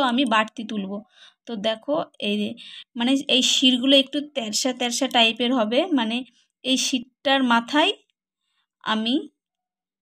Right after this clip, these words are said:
নিচ্ছি। এই যে দুটো সুতো নিলাম আমি,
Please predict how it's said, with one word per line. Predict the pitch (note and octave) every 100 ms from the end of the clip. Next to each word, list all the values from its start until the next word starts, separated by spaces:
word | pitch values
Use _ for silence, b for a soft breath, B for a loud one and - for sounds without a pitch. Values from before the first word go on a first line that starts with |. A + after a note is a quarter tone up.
| _ _ _ -
নিচ্ছি। | A#3 A#3 A#3 - D4+ - A3
এই | G#3
যে | G3 F#3
দুটো | A3 C4
সুতো | C#4 C4 A#3 B3
নিলাম | A#3 A#3
আমি, | A3+ A3